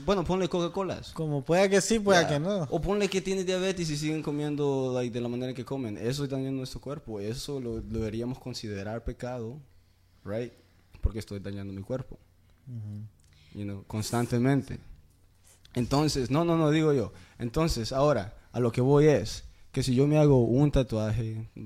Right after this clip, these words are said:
Speaker 1: ponle, me hago dos tatuajes, si hace, si alguien ya se tatúa todo su brazo, eh, no es necesariamente pecado, right? Porque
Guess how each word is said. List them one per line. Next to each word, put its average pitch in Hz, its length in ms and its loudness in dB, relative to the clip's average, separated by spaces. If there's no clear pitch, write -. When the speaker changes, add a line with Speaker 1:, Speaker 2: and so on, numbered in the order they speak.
Speaker 1:
ponle, 107 320 -4
me 104 80 -2
hago 98 160 -2
dos 113 180 2
tatuajes, 110 440 0
si 107 120 -4
hace, 107 380 -4
si 113 120 -2
alguien 110 220 0
ya 107 100 0
se - 120 -4
tatúa 101 340 -4
todo 110 260 -2
su 104 160 -6
brazo, 107 480 -4
eh, 95 500 -10
no 117 240 2
es 123 100 4
necesariamente 113 880 2
pecado, 113 580 0
right? 113 220 -2
Porque 107 640 0